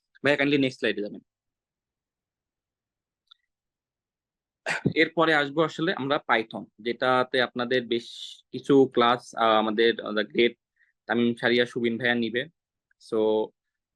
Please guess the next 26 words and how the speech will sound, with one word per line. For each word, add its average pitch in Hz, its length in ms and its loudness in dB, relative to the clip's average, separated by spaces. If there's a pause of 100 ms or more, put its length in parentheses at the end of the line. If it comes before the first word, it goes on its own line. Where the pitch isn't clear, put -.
(280)
হয়তো 113 320 -4
অন-, 131 240 0
অনেক 143 260 0
বেশি 131 220 0
কিছু 139 160 0
শিখতে 131 280 -2
পারবেন 117 220 0
এখানে। 117 220 -4
উনি 123 400 -2 (160)
খুব, 123 160 -8 (140)
আহ, 110 280 -2 (920)
লেজেন্ডারি 135 500 4
একজন 123 220 -2
মানুষ। 123 420 -8 (260)
আসলে 123 240 -2
আমি 127 260 2
নিজেও 135 280 2
প্রোগ্রামিং 131 440 -2
শিখছিলাম 123 560 -4
যখন 113 280 -6
আমি 113 360 -4 (200)
ভার্সিটিতে, 113 500 -2 (500)
ভার্সিটিতে 117 400 -2
ভর্তি 117 300 -2
হওয়ার 120 140 4
আগে। 113 300 -2